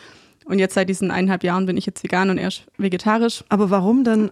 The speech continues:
Speaker 1: Ähm,
Speaker 2: vegan? Ich find, vegetarisch ist doch schon viel, dass man auf Fleisch verzichtet. War das jetzt der Trend, weil das grad, äh,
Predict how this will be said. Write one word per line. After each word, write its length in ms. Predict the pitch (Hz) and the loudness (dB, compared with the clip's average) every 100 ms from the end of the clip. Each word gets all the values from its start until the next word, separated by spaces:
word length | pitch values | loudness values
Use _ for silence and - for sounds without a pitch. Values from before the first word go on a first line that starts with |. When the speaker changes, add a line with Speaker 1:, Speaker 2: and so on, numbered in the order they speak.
| - | 0
Speaker 1:
Ähm, 180 | 208 190 | 2 2
Speaker 2:
vegan? 340 | 190 196 208 | 2 2 2
Ich 140 | 196 - | 0 2
find, 240 | 226 208 | 0 2
vegetarisch 640 | 190 208 - 208 240 277 | 0 0 -2 0 0 0
ist 160 | 254 233 | -2 -2
doch 80 | 240 | -2
schon 240 | - 233 | 0 -2
viel, 240 | 220 247 240 | 0 -2 0
dass 140 | 226 | 0
man 160 | 214 - | -2 -2
auf 100 | 196 | -4
Fleisch 420 | 214 190 233 - | -2 0 -2 -2
verzichtet. 760 | 240 - 240 233 - 220 214 | -6 -4 -2 -2 0 0 0
War 260 | - 175 196 | 0 0 0
das 140 | 208 | 0
jetzt 240 | 214 202 - | 0 -2 -2
der 100 | 190 | -2
Trend, 420 | - 247 285 269 | -2 0 2 2
weil 140 | 202 | 2
das 160 | 208 208 | 0 -2
grad, 500 | - 190 196 190 - | 0 2 0 -2 -8
äh, 40 | - | -6